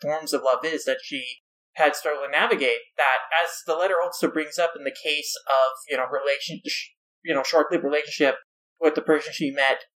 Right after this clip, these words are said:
uh, in Solar Exchange Diary, you know, she, she had this idea of love as, like, something, you know, kind of instant, something that you, like,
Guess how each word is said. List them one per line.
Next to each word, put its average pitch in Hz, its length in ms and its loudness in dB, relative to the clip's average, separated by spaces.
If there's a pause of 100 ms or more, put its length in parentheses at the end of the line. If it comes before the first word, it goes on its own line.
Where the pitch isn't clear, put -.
(160)
uh, 139 280 4
in 135 240 -4
Solar 139 240 2
Exchange 160 500 -6
Diary, 113 540 -2 (720)
you 160 100 -4
know, 147 180 2
she, 175 640 -4 (400)
she 196 280 -8
had 190 340 2
this 190 160 -2
idea 175 360 0
of 156 100 0
love 147 240 2
as, - 140 -10
like, 127 180 2
something, 127 500 -2
you 123 80 -12
know, 104 300 0 (100)
kind 113 160 0
of 113 80 -2 (120)
instant, 175 500 0
something 147 520 0
that 127 220 0
you, 139 80 2
like, 123 160 2